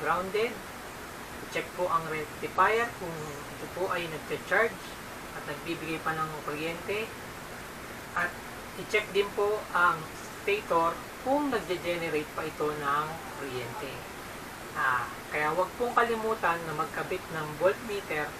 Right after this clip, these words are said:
Ito po ay napaka-importante sa ating mga scooter. Dito po natin malalaman talaga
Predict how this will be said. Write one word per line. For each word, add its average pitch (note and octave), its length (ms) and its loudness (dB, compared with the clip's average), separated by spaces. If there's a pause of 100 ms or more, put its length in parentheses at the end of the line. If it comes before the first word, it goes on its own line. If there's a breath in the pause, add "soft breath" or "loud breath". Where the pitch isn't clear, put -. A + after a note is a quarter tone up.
(400)
Ito F3+ 160 0
po A3+ 160 8
ay G#3+ 160 2
napaka-importante F#3 1160 2 (160)
sa - 180 4
ating E3+ 240 -4 (160)
mga D3 220 0 (160)
scooter. - 580 -4 (1040)
Dito F3 260 -4
po G3+ 80 6
natin F#3+ 320 4
malalaman E3+ 560 4
talaga D3 460 2